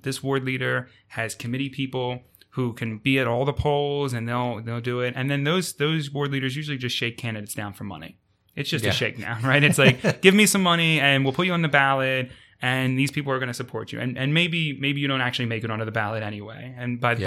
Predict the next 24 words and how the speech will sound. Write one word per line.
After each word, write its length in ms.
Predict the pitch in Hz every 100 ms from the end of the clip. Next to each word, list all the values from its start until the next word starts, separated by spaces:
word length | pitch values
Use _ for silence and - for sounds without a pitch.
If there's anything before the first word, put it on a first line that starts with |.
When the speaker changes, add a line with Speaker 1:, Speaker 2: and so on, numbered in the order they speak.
| 131
Speaker 1:
ballot, 200 | 131 123
I 80 | 120
mean 140 | 120
the 80 | 120
little 240 | 123 117
paper 480 | 117 - 127 113 110
that 240 | 110 110 _ _ _ _ -
obnoxious 420 | 117 120 117 123
people 220 | - 117
hand 200 | 110 110
you 60 | 107
outside 260 | 104 - 101
the 80 | 107
polls, 400 | 170 - 139 -
Speaker 2:
<laughs> 20 |
Speaker 1:
right? 240 | 110 120 - - - - -
So 400 | - 190 175 - _
the 140 | 156 160
state 600 | - - - 233 254 _
level 380 | 139 131 123 123
races 480 | 117 110 - 117 - -
can 460 | - 160 165 180 147
be 180 | 123
different. 460 | 123 127 - 120